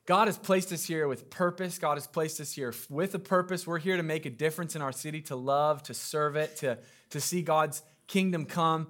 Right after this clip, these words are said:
uh, on earth here in the city of Eugene, in Springfield, all around in Lane County, as it is in heaven. Yeah, that's what we're here to, to do. And today,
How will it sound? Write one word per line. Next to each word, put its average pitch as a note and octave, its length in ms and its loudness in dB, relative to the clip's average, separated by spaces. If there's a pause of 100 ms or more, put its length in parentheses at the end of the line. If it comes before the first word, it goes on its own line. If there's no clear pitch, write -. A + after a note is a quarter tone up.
(340)
uh, C3 240 0 (280)
on E3 280 4
earth E3 300 4
here F3+ 160 0
in E3+ 60 0
the D3+ 60 -2
city D#3+ 220 -2
of D3+ 80 -2
Eugene, E3 640 -2
in A2+ 140 -4
Springfield, E3 760 0
all D3 160 6
around D3+ 280 2
in C#3 100 -4
Lane D#3 240 -2
County, E3+ 600 -2
as E3 260 2
it E3 80 -4
is D3 180 -4
in C#3 80 -6
heaven. C3 400 2
Yeah, E3+ 340 6
that's - 140 -14
what F3 60 -4
we're D3+ 120 0
here E3 180 0
to, C#3 160 4 (320)
to E3 100 -2
do. D#3+ 340 6 (640)
And D#3+ 100 -4
today, G#3 460 8